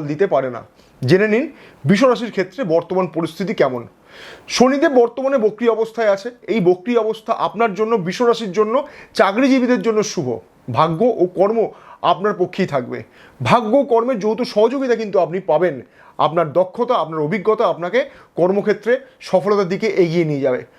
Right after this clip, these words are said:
হঠাৎ করে কর্মক্ষেত্রে প্রমোশন আসতে পারে, রাহু আপনাকে হঠাৎ করে আর্থিক উন্নতি দিয়ে দিতে পারে। ভালো চাকরি, মনের মতো চাকরি যারা খুঁজছেন তারাও কিন্তু এই সময় নিরাশ হবেন না। তবে মনে রাখবেন, এই সময়ে কোনো কিছু তাড়াহুড়ো করে করার দরকার নেই, ধীরে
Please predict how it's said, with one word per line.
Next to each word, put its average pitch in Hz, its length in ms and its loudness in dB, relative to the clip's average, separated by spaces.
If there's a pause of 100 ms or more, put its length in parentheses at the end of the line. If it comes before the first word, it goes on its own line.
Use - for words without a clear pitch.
(280)
হঠাৎ 180 320 4
করে 262 100 4 (100)
কর্মক্ষেত্রে 226 480 -2
প্রমোশন 170 360 0
আসতে 208 220 -6
পারে, 196 140 0 (600)
রাহু 226 240 2
আপনাকে 254 220 2 (100)
হঠাৎ 214 240 -2
করে 226 100 2 (100)
আর্থিক 165 220 -8 (140)
উন্নতি 190 320 0
দিয়ে 202 160 0
দিতে 208 220 2
পারে। 202 140 0 (440)
ভালো 226 220 2 (120)
চাকরি, 208 280 -2 (120)
মনের 208 240 0
মতো 226 180 0
চাকরি 220 260 0
যারা 220 220 2
খুঁজছেন 214 300 0 (340)
তারাও 180 280 4
কিন্তু 190 180 -2 (160)
এই 190 160 2
সময় 185 240 2
নিরাশ 165 260 0
হবেন 143 200 -4
না। 131 100 -2
তবে 180 120 2 (100)
মনে 196 180 4
রাখবেন, 240 260 -2 (400)
এই 269 80 4 (100)
সময়ে 254 260 2 (100)
কোনো 226 200 0
কিছু 240 240 -2
তাড়াহুড়ো 196 440 2
করে 202 180 2
করার 175 200 2 (100)
দরকার 147 240 -2 (140)
নেই, 160 200 2 (800)
ধীরে 131 260 4